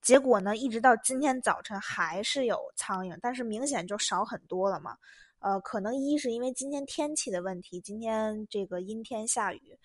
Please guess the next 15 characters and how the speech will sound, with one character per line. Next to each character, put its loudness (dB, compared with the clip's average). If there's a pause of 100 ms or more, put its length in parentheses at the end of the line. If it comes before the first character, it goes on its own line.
(380)
二 8
是 0
我 0
下 4
午 -2
的 -4
时 -8
候 -4
做 4
了 2
一 -2
个 0
处 -4
理， -16 (360)
我 6